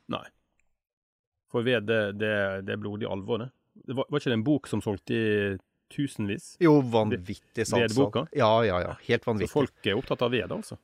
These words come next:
Speaker 2: Folk er opptatt av ved, og, og, mm, og ved er på en måte ikke noe norske menn eller kvinner tøyser med.
Speaker 1: Nei. <laughs>
Speaker 2: Eh, det er ikke det. Det er, eh, det er viktig, og det tar vi på alvor. Og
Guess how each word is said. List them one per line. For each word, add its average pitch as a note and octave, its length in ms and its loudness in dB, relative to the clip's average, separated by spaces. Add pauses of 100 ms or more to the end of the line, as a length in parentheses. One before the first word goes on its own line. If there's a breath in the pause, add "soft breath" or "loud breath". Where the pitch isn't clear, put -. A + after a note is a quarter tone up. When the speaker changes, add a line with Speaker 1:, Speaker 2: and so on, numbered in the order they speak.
Speaker 2:
Folk F#3+ 220 0
er F3+ 80 4
opptatt E3+ 260 2
av E3+ 80 0
ved, G#3 240 2 (140)
og, F3 760 6
og, D#3 640 4
mm, C3 380 0 (260)
og B2+ 140 2
ved A2 180 6
er G#2+ 240 2
på D3+ 160 0
en D#3 80 0
måte A#2+ 320 0
ikke E3 240 -2
noe B2 400 4
norske B2 320 0
menn G2+ 160 2
eller A#2 160 0
kvinner G#2+ 320 -2
tøyser F#2+ 480 -4
med. A#2+ 240 0 (160)
Speaker 1:
Nei. - 80 -10 (240)
<laughs> - 300 -6 (180)
Speaker 2:
Eh, A2 540 0 (100)
det A#2+ 160 2
er G#2+ 220 2
ikke D3 180 -4
det. E3 140 4 (260)
Det B2+ 160 0
er, A2 480 0
eh, A#2+ 240 2
det A2 140 -2
er A2+ 100 -2
viktig, - 460 -6 (100)
og B2 400 0
det A2+ 160 4
tar G#2+ 80 2
vi G#2 160 0
på - 80 -6
alvor. A2 400 0
Og C3 400 0